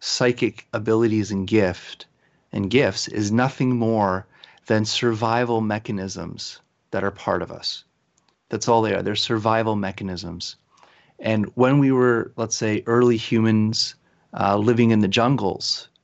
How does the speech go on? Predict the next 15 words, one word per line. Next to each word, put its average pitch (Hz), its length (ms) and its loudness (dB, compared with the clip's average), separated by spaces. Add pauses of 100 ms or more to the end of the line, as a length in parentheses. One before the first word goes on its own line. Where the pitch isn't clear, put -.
(320)
uh, 98 160 -8
in 101 180 -6
very 117 340 4
small 110 480 0
groups, 98 640 -4 (1400)
uh, 98 300 -2
with 107 260 -2
no 123 420 4
real 113 500 4 (240)
larger 113 380 2
community, 107 640 0 (1000)
um, 110 420 -2
we 156 420 4 (120)
needed 131 760 4 (460)
precognition. 107 1040 -2